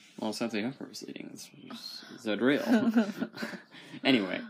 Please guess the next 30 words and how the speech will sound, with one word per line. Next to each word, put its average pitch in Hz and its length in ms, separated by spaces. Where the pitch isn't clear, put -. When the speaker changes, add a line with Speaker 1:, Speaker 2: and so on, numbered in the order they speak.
Speaker 1:
so 139 220
you're 143 220
blocking. 127 440
You 107 80
block 123 360
with 107 100
the 98 80
backhand 104 680
first 110 460
and 101 140
then 110 240
the 92 80
front 117 340
hand. 92 400
And 107 140
I'm 104 80
like, 95 280
"Just - 180
a 104 40
little 110 280
bit - 160
further, 98 460
and 104 160
this 123 120
could 95 200
be 202 80
Speaker 2:
Be 254 140
Speaker 1:
the 240 140
Speaker 2:
the 226 40
Speaker 1:
whoa." 240 100